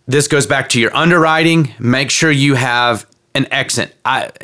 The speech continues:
the words that I always use is worst case scenario. Um, have your worst case scenario. What if this? What if the interest rate goes up to twelve percent? You know, we hope that it doesn't,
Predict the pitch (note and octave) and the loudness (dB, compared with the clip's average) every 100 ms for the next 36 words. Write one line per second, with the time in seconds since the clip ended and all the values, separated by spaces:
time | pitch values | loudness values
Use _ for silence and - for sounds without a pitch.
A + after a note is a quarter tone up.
0 | - - - _ B2+ C#3 C#3 E3 E3+ C3+ | -20 -20 -20 _ -4 0 4 4 4 2
1 | B2 B2+ C#3+ C3+ C#3+ D3 B2 C#3 D3 C3+ | 2 2 0 2 4 4 4 4 4 2
2 | B2 G#2+ G#2+ B2 - A2 - A2+ F#2 D#2 | 0 0 0 0 0 -2 -2 -2 0 -2
3 | A1+ B1+ - _ _ - - - C3 B2 | -4 -8 -12 _ _ -20 -14 -4 -2 0
4 | A2 G2 - - - - - - F#3+ A3 | 0 -2 -4 -20 -20 -10 -4 0 2 4
5 | F#3 F#3 - D#3 - C3+ A2+ G#2 D2 - | 4 4 2 0 2 0 0 0 -2 -4
6 | - A2+ B2 D3 F#3 F#3 D#3+ D3+ - A2+ | -6 -2 0 2 0 2 2 2 -2 -6
7 | A2 B2 - - - C3 F3+ A#3 D3+ - | -2 0 0 -4 -2 0 4 4 2 0
8 | C#3+ C3+ C3+ C3+ B2 A#2+ A#2 A2+ A#2+ A#2+ | -2 0 0 0 -2 0 -2 -2 0 0
9 | A2 A#2+ - - B2+ A#2 G#2 - - _ | 0 -2 -4 -2 2 2 0 -4 -16 _
10 | - C3 G#2+ - - - G2 A#1+ - - | -2 0 0 -2 -6 -4 -4 -8 -8 -12
11 | - _ - - C3 C#3 B2+ D3+ C3 C3 | -12 _ -20 -8 -2 2 4 4 2 2
12 | D#3 D#3 D#3 C#3 A2+ A2 A2 E3 | 0 2 0 0 0 0 0 -2